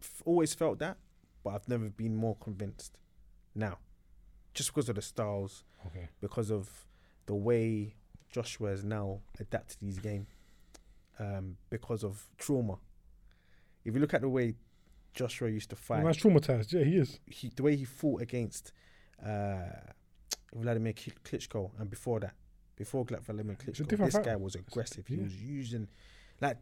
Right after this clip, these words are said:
Speaker 1: let's not overcomplicate boxing. You fight according to your, the way your body is. If you're an aggressive, if you're, you're strong, fam, bulldozer people, bully them, bully them, box them up. Do you know what I mean? If you're a bit more wiry,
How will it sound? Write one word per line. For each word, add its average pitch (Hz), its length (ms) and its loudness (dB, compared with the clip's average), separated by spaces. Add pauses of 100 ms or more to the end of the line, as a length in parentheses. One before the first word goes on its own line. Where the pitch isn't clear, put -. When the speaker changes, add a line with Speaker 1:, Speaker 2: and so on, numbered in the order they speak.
Speaker 1:
let's 196 240 0
not 196 120 -2
overcomplicate 127 720 -4
boxing. 101 380 -8
You 98 100 -4
fight 127 460 -8
according 104 400 -8
to - 160 -12
your, 92 100 -6 (320)
the 110 60 -4
way 107 160 0
your 101 160 0
body 98 600 -4
is. - 360 -6 (500)
If 101 120 -6
you're 104 80 0
an 98 80 -2
aggressive, 110 520 -6
if 104 100 -8
you're, 101 220 -4
you're 104 180 -10
strong, 117 500 -4 (220)
fam, 147 360 -2
bulldozer 160 440 2
people, 117 280 -8 (140)
bully 160 240 -4
them, 110 240 -6 (760)
bully 160 260 -4
them, 120 380 0
box 170 240 -2
them 156 160 0
up. - 180 -4 (120)
Do - 100 -10
you - 20 -6
know 135 60 0
what 127 60 0
I 135 40 0
mean? 139 200 2 (1160)
If - 220 -6
you're 123 380 6
a 110 40 -8
bit 123 180 2 (120)
more 127 200 2
wiry, 120 600 2